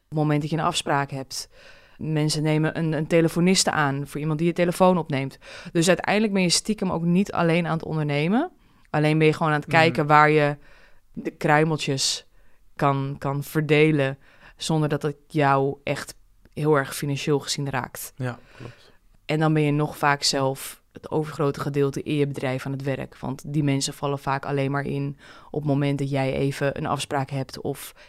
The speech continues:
Speaker 1: even niet bereikbaar bent.
Speaker 2: Ja.
Speaker 1: Dus dan vraag ik me af, ja, als je alleen wil ondernemen, en dat heb ik ook wel eens gehoord, dan zou je dus ook een soort van max moeten zetten op wat je dan aan kan.
Speaker 2: Ja, maar
Speaker 1: Dan
Speaker 2: dat, dat doe je vaak niet.
Speaker 1: Nee.
Speaker 2: Als je alleen onderneemt.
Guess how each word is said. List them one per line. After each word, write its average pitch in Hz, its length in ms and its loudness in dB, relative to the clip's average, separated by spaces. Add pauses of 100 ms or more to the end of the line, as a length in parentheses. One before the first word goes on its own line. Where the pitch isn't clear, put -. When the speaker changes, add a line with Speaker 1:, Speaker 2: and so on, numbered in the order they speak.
Speaker 1:
even 147 300 0
niet 156 120 2
bereikbaar 135 400 0
bent. 135 420 -12
Speaker 2:
Ja. 131 180 -4 (500)
Speaker 1:
Dus 143 140 -4
dan 165 100 0
vraag 160 180 6
ik - 80 -4
me 165 60 0
af, 160 140 0
ja, 151 220 4 (760)
als 160 140 -4
je 185 60 2
alleen 170 200 4
wil 180 100 2
ondernemen, 160 640 2 (220)
en 165 80 -2
dat 170 100 4
heb 185 80 6
ik - 80 2
ook - 140 6
wel 262 80 0
eens 185 120 0
gehoord, 139 500 -2
dan 160 140 4
zou 151 160 4
je 143 60 2
dus 143 160 -4
ook 139 160 -2
een 147 380 -2
soort - 240 -4
van 156 140 0
max 147 300 2
moeten 160 240 -2
zetten 151 280 0
op 151 120 -6
wat 147 160 0
je - 60 -8
dan 151 200 -4
aan 170 240 0
kan. 123 300 -4 (640)
Speaker 2:
Ja, 135 200 -4 (420)
maar 127 120 4
Speaker 1:
Dan 135 80 4
Speaker 2:
dat, 123 240 2
dat 135 180 2
doe 135 140 0
je 143 100 -2
vaak - 280 -6
niet. - 420 -14
Speaker 1:
Nee. 175 460 4 (360)
Speaker 2:
Als 117 200 -6
je - 80 0
alleen 110 320 0
onderneemt. 101 580 -6